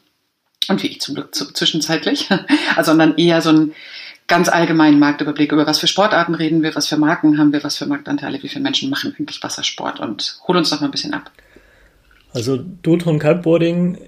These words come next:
Speaker 2: ist, äh, eine der Marken, eine der Sportarten innerhalb der Boards and More.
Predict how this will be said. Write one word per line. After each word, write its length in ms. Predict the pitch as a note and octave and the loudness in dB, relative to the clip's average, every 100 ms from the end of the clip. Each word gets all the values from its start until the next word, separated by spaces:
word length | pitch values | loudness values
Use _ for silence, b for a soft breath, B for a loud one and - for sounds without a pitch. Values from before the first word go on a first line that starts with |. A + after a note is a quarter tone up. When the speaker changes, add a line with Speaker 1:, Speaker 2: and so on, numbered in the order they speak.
| - | -10
Speaker 2:
ist, 520 | D3 C3 - - - | -10 -10 -14 -12 -6
äh, 520 | C#3+ C#3 C3+ C3+ F#3 - - _ _ _ - _ | -2 0 -2 -4 -8 -16 -20 _ _ _ -20 _
eine 280 | C3 C#3 E3+ | -2 0 0
der 140 | D#3 | -2
Marken, 720 | C3+ B2+ C3 D#3 D#3+ E3 D#3+ - - | -2 0 -2 -4 -4 -4 -6 -10 -14
eine 240 | - C#3 C3+ | -8 -6 -4
der 120 | B2+ | -6
Sportarten 640 | - C3 C#3+ D3 C#3 C#3 | -4 0 0 0 -4 -4
innerhalb 360 | C3 C3 A#2+ B2+ | -6 -6 -6 -8
der 100 | A#2+ | -10
Boards 320 | A2 A#2+ A#2 | -6 -6 -6
and 100 | A#2+ | -6
More. 300 | A#2 D3+ G3 | -4 -2 -4